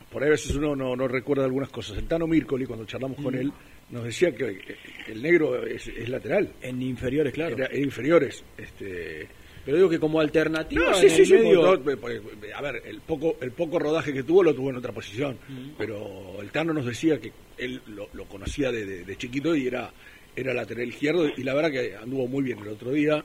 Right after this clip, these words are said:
Speaker 1: hay que, hay que reconocerlo, y, y, y lamentablemente sí, es una pena lo de Ortega, pero, pero fue perdiendo terreno, ¿no? Por algunas situaciones que, que se fueron dando, y lo hablamos el otro día, Henry,
Speaker 2: Sí,
Speaker 1: yo creo que
Speaker 2: perdóname,
Speaker 1: lo de
Speaker 2: con,
Speaker 1: Lu-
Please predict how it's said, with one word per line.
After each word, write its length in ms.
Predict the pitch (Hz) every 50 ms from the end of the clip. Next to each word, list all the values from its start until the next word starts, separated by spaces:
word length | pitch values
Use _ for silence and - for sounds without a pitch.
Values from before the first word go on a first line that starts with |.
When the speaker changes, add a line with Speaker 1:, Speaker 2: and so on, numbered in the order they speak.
| - -
Speaker 1:
hay 80 | 127 107
que, 220 | - - - - -
hay 60 | 113
que 100 | 110 117
reconocerlo, 640 | - - 110 117 123 - - 185 175 156 170 190 185 - - - - - - - - - - - - -
y, 40 | 117 - - 139
y, 200 | 131 120 131 135
y 20 |
lamentablemente 720 | 127 123 123 139 143 135 - 175 196 190 208 240 240 -
sí, 300 | - - 247 196 143 - - -
es 180 | 123 - -
una 120 | 131 127 117
pena 240 | 120 175 165 165
lo 100 | 156 147 139
de 40 | 139
Ortega, 340 | 135 127 - 180 190 226 220 - - -
pero, 340 | - 120 117 113 120 120 123 - -
pero 160 | - - -
fue 180 | - - 151 135
perdiendo 340 | 113 131 131 143 151 139 120
terreno, 400 | - 117 135 170 170 147 120 113
¿no? 180 | 117 127 147
Por 160 | 151 - - 113
algunas 460 | 107 113 123 123 123 117 - - - - - - - - - -
situaciones 580 | - - - 110 - 120 - - 147 143 135 -
que, 360 | - 131 123 120 117 110 101 -
que 80 | - 104
se 120 | - 120
fueron 280 | 104 - 143 139 147 147
dando, 340 | 143 160 160 170 175 196 190 - - - - - - - -
y 80 | -
lo 100 | 139 156 170
hablamos 260 | 233 269 254 220 180
el 60 | 170
otro 140 | 151 156 180
día, 180 | 202 190 170 135 -
Henry, 240 | - 156 143 131 131
Speaker 2:
Sí, 60 | 123 -
Speaker 1:
yo 100 | 156 170
creo 160 | 165 175 165
que 60 | 165 175
Speaker 2:
perdóname, 100 | 160 139
Speaker 1:
lo 40 | 139
de 60 | 139
Speaker 2:
con, 80 | 143 -
Speaker 1:
Lu- 280 | - - - - -